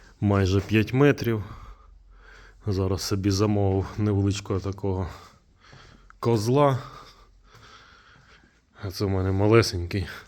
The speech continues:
<laughs> до якого я достаю три з половиною метри з нього. Якщо сюди ми ставимо наверх, три з половиною до балки я достаю сміло. Можна комфортно, удобно працювати. Ну, а тут аж уже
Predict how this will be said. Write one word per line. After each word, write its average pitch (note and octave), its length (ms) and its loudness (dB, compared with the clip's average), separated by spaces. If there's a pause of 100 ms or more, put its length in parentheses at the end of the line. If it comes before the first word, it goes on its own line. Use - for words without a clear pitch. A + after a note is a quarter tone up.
(140)
<laughs> - 460 -8
до F#2+ 280 -2 (220)
якого F#2+ 360 -4
я F2+ 120 -2
достаю F#2 500 -4 (140)
три G2+ 160 0
з - 80 -6
половиною G2 580 2
метри F#2 360 -2
з F2 80 -2
нього. F#2 160 0 (120)
Якщо - 260 -8
сюди F2+ 240 -4
ми F2+ 220 -2
ставимо F#2 440 -2
наверх, G#2 260 4 (840)
три F#2+ 160 -2
з - 60 -4
половиною F#2+ 540 -2
до F#2 120 -2
балки F#2+ 380 -2
я F2+ 60 -4
достаю F#2+ 460 -2
сміло. G2+ 440 -2 (720)
Можна F2+ 300 -6
комфортно, F#2+ 560 -8
удобно F#2 340 -4
працювати. F2 560 -8
Ну, A#2+ 200 4
а G#2+ 40 0
тут A2 240 -2
аж G2 160 -6
уже F#2 220 -6